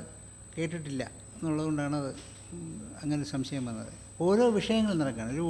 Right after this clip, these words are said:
ഒരു കോടി വിഷയങ്ങൾ മനസ്സിലുണ്ടായിരിക്കുമല്ലോ. ഈ മനസ്സിലെ ഓരോ വിഷയങ്ങളും നമ്മൾ കുറേ നാൾ അനുഭവിച്ചു, അത് വേണ്ടെന്ന് വെച്ചു,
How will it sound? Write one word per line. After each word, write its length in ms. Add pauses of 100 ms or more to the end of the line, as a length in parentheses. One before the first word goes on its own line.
(100)
ഒരു 120
കോടി 240
വിഷയങ്ങൾ 400
മനസ്സിലുണ്ടായിരിക്കുമല്ലോ. 960 (800)
ഈ 100
മനസ്സിലെ 300 (140)
ഓരോ 320
വിഷയങ്ങളും 420
നമ്മൾ 220
കുറേ 300
നാൾ 220
അനുഭവിച്ചു, 500 (640)
അത് 120 (100)
വേണ്ടെന്ന് 340
വെച്ചു, 280